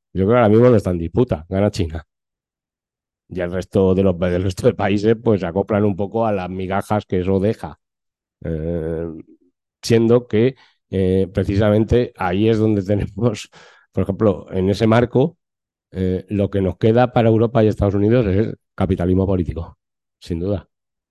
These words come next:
Lo que tenga que pasarle al aparato productivo será una cosa que posiblemente pase en Asia. Eh, no sé si me explico. Eh, lo que tenga que pasar con las masas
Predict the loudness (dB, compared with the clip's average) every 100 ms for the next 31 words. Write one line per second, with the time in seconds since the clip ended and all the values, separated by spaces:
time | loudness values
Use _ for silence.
0 | _ _ _ -2 0 0 0 2 2 2
1 | -2 -4 -4 -2 0 0 2 2 4 4
2 | 4 4 2 2 2 0 0 -2 -2 -2
3 | 0 2 2 0 0 0 0 -2 -4 -8
4 | -10 -20 -20 -20 -20 _ -8 -4 -2 0
5 | 0 0 -2 -2 -4 -4 -6 -10 _ _
6 | -4 -2 0 -2 -6 _ -2 0 2 0
7 | 0 0 0 0 -2 -2 -2 -2 -4 -4
8 | -2 -2 -2 -6 -8